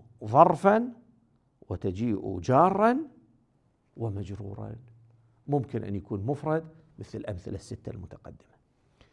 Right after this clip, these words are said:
ممكن أن يكون جملة، جملة اسمية، جملة فعلية، ممكن أن يكون ظرف أو جار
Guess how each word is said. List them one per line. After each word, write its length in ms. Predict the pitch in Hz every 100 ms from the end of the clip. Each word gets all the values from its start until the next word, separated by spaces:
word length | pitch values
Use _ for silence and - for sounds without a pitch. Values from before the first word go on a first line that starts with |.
| _ _ -
ممكن 320 | 123 - -
أن 140 | -
يكون 320 | 98 - 107
جملة، 400 | 90 151 147 156 - -
جملة 280 | 107 98
اسمية، 340 | 80 - 110 113
جملة 240 | 113 -
فعلية، 420 | - - 107 - _ _ _ _ _ _ _ _ _ _ -
ممكن 380 | 139 117 - -
أن 140 | 104
يكون 340 | 95 - 104
ظرف 420 | 98 131 190 - - _ _ _ _ _ -
أو 220 | 120 104
جار 380 | 98 120 165 220